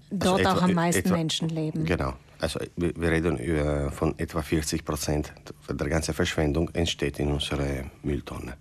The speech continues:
Speaker 2: Das bedeutet nicht, dass wir vierzig Prozent, äh, unserer wöchentlichen Einkäufe in die Mülltonne werfen. Nur, dass, äh, wir sind, die, die Endverbraucher sind, äh, unzählig viele und jeder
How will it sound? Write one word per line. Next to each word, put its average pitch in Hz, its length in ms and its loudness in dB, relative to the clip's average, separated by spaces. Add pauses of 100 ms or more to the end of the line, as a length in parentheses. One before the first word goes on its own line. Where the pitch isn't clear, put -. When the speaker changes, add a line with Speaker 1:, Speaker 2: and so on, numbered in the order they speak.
Speaker 2:
Das - 120 0
bedeutet - 520 -4
nicht, - 400 0 (160)
dass 76 240 -2
wir 73 160 0
vierzig 71 480 -4
Prozent, 69 500 -2
äh, 69 220 0 (260)
unserer 67 500 -2
wöchentlichen 69 760 -2 (500)
Einkäufe 71 800 0
in 73 100 0
die 69 120 0
Mülltonne 73 480 -2
werfen. - 320 -6 (680)
Nur, 85 400 4 (100)
dass, - 360 -4
äh, 69 180 -2
wir 73 140 -6
sind, - 340 -2
die, - 400 -4
die 76 120 0
Endverbraucher 71 680 2
sind, 69 320 0
äh, 65 140 -2 (180)
unzählig 85 600 0
viele - 400 0 (360)
und 71 220 0
jeder 71 440 0